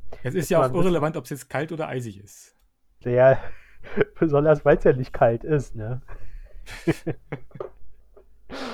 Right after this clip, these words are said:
Speaker 2: Ähm, genau, was, was, was, äh, also, ähm,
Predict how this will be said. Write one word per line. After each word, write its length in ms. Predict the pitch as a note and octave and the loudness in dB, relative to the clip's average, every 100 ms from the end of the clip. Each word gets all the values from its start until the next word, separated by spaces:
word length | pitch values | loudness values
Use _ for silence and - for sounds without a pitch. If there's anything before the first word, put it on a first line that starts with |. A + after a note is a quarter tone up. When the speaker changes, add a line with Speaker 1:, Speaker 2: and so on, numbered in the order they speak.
| A3+ - - | 0 0 -2
Speaker 2:
Ähm, 520 | E3 C3+ C3+ C#3 C#3+ C#3+ - - - - - - | 2 6 8 6 -2 -6 -12 -12 -10 -12 -12 2
genau, 280 | E3 E3 C#3+ | 10 10 10
was, 200 | C#3+ - | 6 2
was, 220 | D#3 - | -2 0
was, 260 | D3+ - | 0 0
äh, 40 | D3+ | 2
also, 600 | C#3 C3+ C#3+ D3+ D3+ D#3 - - _ _ | 4 2 0 -4 -4 -6 -10 -14 _ _
ähm, 360 | D3+ C3+ C3 B2+ | 6 8 6 2